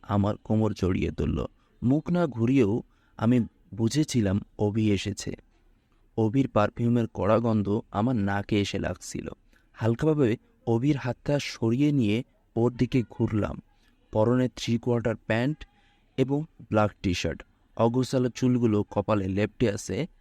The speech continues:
এবং কানে হেডফোন গোজা। আমি স্মিত হেসে বললাম, "কংগ্রাচুলেশনস।"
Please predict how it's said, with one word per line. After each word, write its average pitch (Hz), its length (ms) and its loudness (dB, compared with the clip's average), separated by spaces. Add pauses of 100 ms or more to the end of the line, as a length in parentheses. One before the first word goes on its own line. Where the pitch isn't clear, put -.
(260)
এবং 220 300 2
কানে 107 440 2
হেডফোন 107 440 -2
গোজা। - 280 -6 (460)
আমি 131 320 2 (140)
স্মিত 127 400 0
হেসে 147 460 -2 (220)
বললাম, 101 440 0 (380)
"কংগ্রাচুলেশনস।" 123 1080 -2